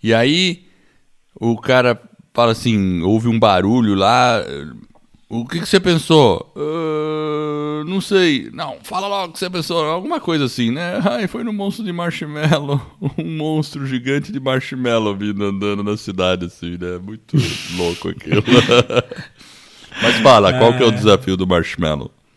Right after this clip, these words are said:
Speaker 2: Não, não, é o, é uma, é uma dinâmica de, de grupo que é feita, tem toda uma metodologia. E eles fazem com, é, na verdade você tem que construir um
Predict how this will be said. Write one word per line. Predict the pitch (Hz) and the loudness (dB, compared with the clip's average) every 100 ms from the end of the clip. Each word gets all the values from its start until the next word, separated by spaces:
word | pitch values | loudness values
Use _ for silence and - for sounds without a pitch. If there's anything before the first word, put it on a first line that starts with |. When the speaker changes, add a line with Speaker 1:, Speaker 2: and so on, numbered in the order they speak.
| _ _ - | _ _ -8
Speaker 2:
Não, | 180 202 | -6 -2
não, | 170 165 | -2 -2
é | 135 | -2
o, | 139 139 - | -2 -4 -6
é | 139 | -4
uma, | 135 139 143 139 - | 0 2 2 0 -2
é | 139 | -4
uma | 127 | -2
dinâmica | 120 151 143 147 147 143 127 | 4 6 8 6 4 0 -2
de, | 131 127 123 117 110 | 0 2 0 -2 -6
de | 143 127 | -4 -2
grupo | 123 120 123 135 131 | 0 0 2 0 -4
que | 110 117 | -6 -6
é | |
feita, | - - 117 127 127 | -8 -6 -4 -4 -6
tem | - 131 | -6 -4
toda | 151 185 | -2 0
uma | 240 220 | 0 0
metodologia. | 202 196 180 180 165 120 123 139 123 - - _ - | 0 2 4 8 8 6 4 2 2 -4 -20 _ -2
E | |
eles | 160 175 | 0 0
fazem | - 170 180 185 190 - - _ _ | 2 4 4 2 0 -4 -16 _ _
com, | - 175 170 156 147 135 123 117 123 147 | 0 2 4 4 2 2 0 -2 -6 -6
é, | 143 | -6
na | 127 | -4
verdade | 139 160 | -6 -6
você | 180 175 | -6 -6
tem | 175 | -6
que | - | -6
construir | - 170 151 - 139 131 156 | -4 -4 -4 -2 0 2 2
um | 139 120 117 | 2 0 -6